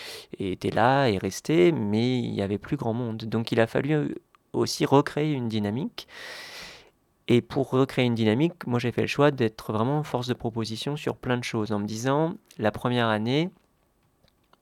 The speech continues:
en gros, on va leur, essayer de leur montrer tout ce qui est possible, en mettant, voilà, peu de barrières. En, donc on, voilà, on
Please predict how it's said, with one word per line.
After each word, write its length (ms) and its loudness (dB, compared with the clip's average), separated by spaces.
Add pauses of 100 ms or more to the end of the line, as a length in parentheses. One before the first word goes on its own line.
(120)
en 120 -2
gros, 280 2
on 120 -2
va 160 2
leur, 200 0
essayer 220 -4
de 60 0
leur 80 2
montrer 280 -6
tout 140 -8
ce 80 -10
qui 80 -8
est 40 -2
possible, 520 -8 (1300)
en 160 -4
mettant, 680 -2 (260)
voilà, 240 -6
peu 200 -4
de 40 -8
barrières. 600 -4
En, 260 -10 (340)
donc 200 -14
on, 140 -8 (240)
voilà, 240 -6
on 120 -6